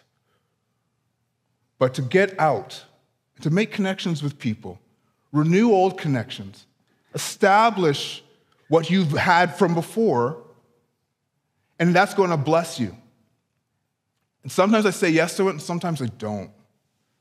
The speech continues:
And I know the other side of that, because the other side of that is,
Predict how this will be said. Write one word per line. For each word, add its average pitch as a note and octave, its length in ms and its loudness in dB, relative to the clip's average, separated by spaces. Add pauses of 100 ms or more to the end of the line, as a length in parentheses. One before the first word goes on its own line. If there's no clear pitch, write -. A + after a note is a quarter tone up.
(760)
And D#3 80 4
I D#3 80 4
know G3+ 200 4
the F#3 100 4
other C#3+ 140 0
side C3+ 300 2
of A#2+ 80 -2
that, G2 180 -2
because B2+ 400 -4
the D3 140 0
other F#3 140 2
side E3+ 260 2
of D3 120 0
that B2+ 180 4
is, A#2+ 280 -2